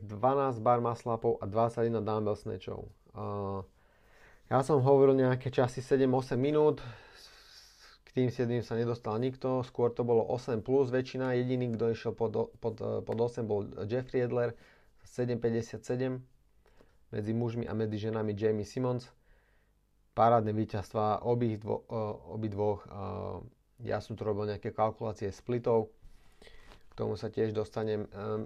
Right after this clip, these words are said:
mojimi, medzi mojimi favoritmi bol ešte Uldis Upenix, Justin Medeiros, Spencer Penčík a medzi ženami tu bola Emma Carey. Druhé miesto, naozaj veľmi pekné, takže to tam nejakým spôsobom vyšlo.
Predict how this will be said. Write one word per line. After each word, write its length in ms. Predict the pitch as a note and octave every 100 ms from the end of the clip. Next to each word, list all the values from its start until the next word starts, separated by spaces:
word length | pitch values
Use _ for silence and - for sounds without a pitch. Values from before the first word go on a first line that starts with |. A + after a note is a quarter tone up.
| -
mojimi, 400 | A#2 C3+ C3 -
medzi 320 | A#2+ A#2 B2
mojimi 240 | B2 B2
favoritmi 480 | - A#2+ A#2+ B2 A#2
bol 80 | A2
ešte 160 | -
Uldis 320 | - D#3 D3 C3
Upenix, 720 | C#3 B2 C#3 C3+ C3 - - _ _ _ _ _ -
Justin 400 | G#2 C3 C3+ C#3+
Medeiros, 560 | C3 B2 B2 A#2 A2+ B2+ -
Spencer 400 | - B2+ A#2+ B2+
Penčík 480 | B2 A#2 B2 A2+ - _ _ _ _ _ _ _ _ -
a 120 | A2 G#2+ G#2+ G#2 G#2 G#2 F#2+ - _ _ _ _ _ - -
medzi 240 | A2+ A2 G2+
ženami 320 | G#2+ G#2 G#2
tu 120 | G#2
bola 240 | G2+ G2 -
Emma 160 | B2
Carey. 400 | B2 B2+ A#2 A2+ - -
Druhé 400 | G#2 B2 D#3+ C3+
miesto, 600 | D3 - - B2 B2 - - -
naozaj 360 | G#2+ A2+ A2+
veľmi 280 | G#2 A2 G#2
pekné, 360 | A2 A#2+ A2 G#2+ _ _ - _ _
takže 240 | G#2 F#2+ G2+
to 120 | G#2
tam 160 | G#2+
nejakým 320 | G#2 G#2 - G2
spôsobom 400 | A2+ G#2+ G#2 G2
vyšlo. 400 | B2+ - A#2+ A#2